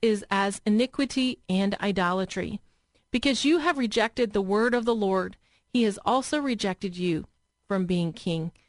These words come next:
And that was, uh, Samuel to King Saul. And he was saying, "Wow, wow, Saul, you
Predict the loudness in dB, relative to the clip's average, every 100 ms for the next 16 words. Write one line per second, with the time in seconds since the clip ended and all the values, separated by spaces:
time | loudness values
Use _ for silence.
0 | _ _ 2 2 2 0 -2 -2 -4 -4
1 | _ _ _ _ -8 -2 0 2 0 -4
2 | -8 -2 0 -2 -2 -2 -2 -2 -2 -2
3 | -4 -10 _ _ -2 2 2 0 -2 -4
4 | -2 0 -2 -6 _ -2 0 0 0 0
5 | 0 -2 -2 0 2 0